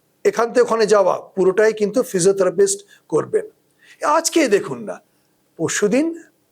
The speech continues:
আমার একটা পেশেন্ট চোদ্দ বছর আগে একটা হাঁটু করিয়েছে। ছেলে ব্যাঙ্গালোরে কাজ করে, ব্যাঙ্গালোরে চলে গেছিলেন, আবার থেকে ফিরে এসেছেন আমার কাছে খুঁজে খুঁজে, "মা, আমি মণিপালাই করাবো, কলকাতাতেই করাবো।"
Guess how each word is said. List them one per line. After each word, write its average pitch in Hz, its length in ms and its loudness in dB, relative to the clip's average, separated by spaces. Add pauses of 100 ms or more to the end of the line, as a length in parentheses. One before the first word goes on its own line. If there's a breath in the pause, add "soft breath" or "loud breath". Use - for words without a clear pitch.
(100)
আমার 147 240 0
একটা 160 120 -2
পেশেন্ট 220 460 -2 (1040)
চোদ্দ 294 260 0
বছর 285 300 4
আগে 240 140 2
একটা 214 200 -2
হাঁটু 196 200 0
করিয়েছে। 147 500 -2 (500)
ছেলে 196 320 4
ব্যাঙ্গালোরে 156 420 2
কাজ 202 240 0
করে, 233 240 0 (500)
ব্যাঙ্গালোরে 165 300 2
চলে 208 240 4
গেছিলেন, 214 400 -2 (880 loud breath)
আবার 190 340 0
থেকে 262 200 -4
ফিরে 233 220 0
এসেছেন 233 240 0
আমার 233 160 0
কাছে 220 220 -2
খুঁজে 220 240 0
খুঁজে, 190 360 -2 (800)
"মা, 170 440 0
আমি 180 180 0
মণিপালাই 208 520 2
করাবো, 233 400 4
কলকাতাতেই 208 540 2
করাবো।" 147 400 -2